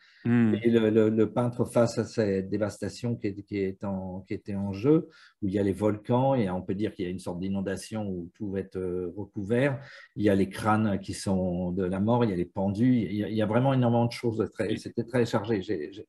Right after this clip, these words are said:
Speaker 1: tout ça dans une lumière, euh, de, de lune, de pleine lune, quoi.
Speaker 2: Oui, oui, tout ça dans une lumière de, de, de pleine lune.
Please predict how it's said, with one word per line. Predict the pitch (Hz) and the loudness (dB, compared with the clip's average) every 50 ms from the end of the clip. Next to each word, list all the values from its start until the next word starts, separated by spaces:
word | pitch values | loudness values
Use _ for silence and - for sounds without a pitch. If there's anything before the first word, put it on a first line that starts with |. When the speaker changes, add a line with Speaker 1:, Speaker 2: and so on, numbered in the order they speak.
| _ - | _ -12
Speaker 1:
tout | - 127 | -10 -2
ça | 117 160 | 4 6
dans | 156 139 | 6 6
une | 127 127 131 | 6 6 6
lumière, | 131 131 139 143 151 139 | 6 8 8 8 8 8
euh, | 131 120 113 110 110 107 | 6 4 4 4 2 0
de, | 104 107 110 | 0 -2 -4
de | 107 101 107 | -2 -2 -2
lune, | 107 110 131 143 131 | 0 2 2 2 2
de | 117 | 2
pleine | 110 - 139 139 151 | 0 2 2 4 6
lune, | 160 147 123 113 | 6 4 4 2
quoi. | - 107 101 95 - _ | 0 -2 -2 -4 2 _
Speaker 2:
Oui, | 135 135 | 8 8
oui, | 123 127 123 117 113 | 10 10 8 8 6
tout | 113 107 | 4 -2
ça | - - 135 127 | 0 2 4 4
dans | 120 123 | 6 4
une | 110 113 110 107 | 4 4 4 4
lumière | 107 107 110 110 120 120 113 | 4 4 4 4 4 4 4
de, | 110 107 101 98 98 98 | 4 4 4 4 2 2
de, | 92 101 95 95 95 90 90 92 90 | 0 0 0 0 0 0 0 0 -2
de | 87 92 101 | -2 -2 -4
pleine | 90 - - 110 104 110 | 0 2 2 4 6 6
lune. | 120 143 160 156 110 | 6 6 6 6 4